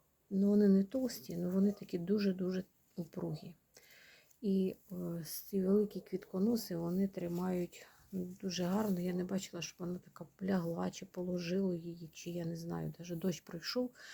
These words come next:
і вона утром стояла вся. Е, ремонтантний сорт.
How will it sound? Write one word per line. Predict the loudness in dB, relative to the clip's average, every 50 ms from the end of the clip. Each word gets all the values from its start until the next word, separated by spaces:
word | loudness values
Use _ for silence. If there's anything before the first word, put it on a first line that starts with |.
| -16 -16 -16 -18 -20 -14 _ -6
і | -4
вона | -2 0 2 4 4 4 2 0 -2 -4 -10 -14
утром | -12 -8 -4 -4 -4 -4 -4
стояла | -6 -8 -4 -2 -2 -2 -2 -2 -4 -4 -6
вся. | -6 -6 -6 -8 -8 -10 -14 -16 -20 _ _ -20 -20 _ _ -20 -20 -20 -20 -20 -20 -20 -20 -20 -20 -20 -20 -20 -20 -20 -20 -20 -12 -6 -4
Е, | -2 0 0 2 2
ремонтантний | 4 6 8 8 10 8 8 6 2 0 2 2 4 4 4
сорт. | 4 0 -4 -4 -4 -4 -6 _ -16